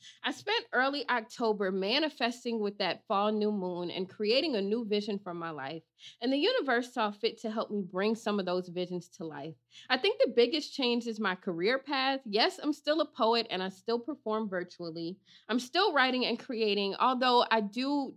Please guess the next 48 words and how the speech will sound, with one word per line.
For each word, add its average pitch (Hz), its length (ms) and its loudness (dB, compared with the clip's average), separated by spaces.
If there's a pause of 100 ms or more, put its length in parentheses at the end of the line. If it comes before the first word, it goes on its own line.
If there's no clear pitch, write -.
do 233 200 2
it 190 120 2
more 208 300 4
for 202 200 -4 (140)
film 220 360 2
than 190 160 0
the 180 80 -2
stage. 147 640 -8
I'm 214 200 -2
not 311 240 -4
sure 247 280 -2
when 208 400 2
or 185 140 0
how 196 500 0 (280)
I 285 60 4
will 285 140 2
transition 269 640 -4
back 220 240 2
to 226 100 -12
the 220 80 -4
stage, 202 480 0
but 190 120 -2
I'm 185 140 -2
really 269 220 2
loving 196 360 0
this 180 200 -4
focus 185 420 -4
on 160 180 -4
film. 254 380 -2 (380)
And 277 100 2
I've 370 180 4
leaned 277 420 0
into 247 300 -2
being 226 300 0
an 196 220 0
educator, 294 640 0
and 214 240 0
I 214 80 2
have 202 200 -4
been 196 140 -2
teaching 202 500 -6
a 175 120 -4
new 214 240 -2
series 214 440 -4
of 170 120 -8
workshops 254 580 -4
this 240 200 -6
semester. 233 600 -2